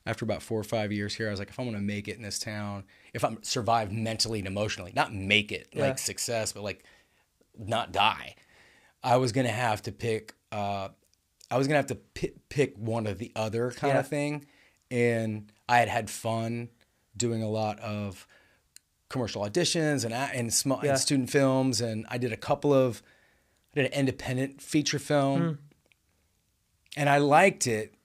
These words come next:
Speaker 1: but I, not as much as live theater and music performance. And I think being a musician and being on stage and connecting just feels a lot more like theater.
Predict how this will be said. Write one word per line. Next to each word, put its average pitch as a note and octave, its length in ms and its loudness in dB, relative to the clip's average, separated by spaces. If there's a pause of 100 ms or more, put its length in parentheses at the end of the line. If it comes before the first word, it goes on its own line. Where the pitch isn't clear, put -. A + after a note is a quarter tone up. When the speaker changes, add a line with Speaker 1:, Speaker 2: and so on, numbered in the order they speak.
(120)
Speaker 1:
but B2 260 2
I, B2 120 6
not C#3+ 300 4
as B2 140 4
much B2 360 2
as A2+ 440 -2
live G#2 300 -2
theater A2 400 -6
and G#2 280 -4
music G2+ 360 -4
performance. F#2+ 640 -12
And A#2+ 120 -4
I A2+ 60 -2
think G#2+ 260 -6
being A#2 180 -2
a A2 40 -2
musician G#2+ 520 -4
and F#2+ 80 -8
being G#2+ 140 -6
on G2 120 -8
stage G2+ 440 -4
and F#2 80 -8
connecting G2 440 -6
just F#2 160 -12
feels F#2+ 200 -10
a F#2 40 -10
lot F#2 220 -6
more F#2 180 -10
like F#2 200 -12
theater. F#2+ 440 -10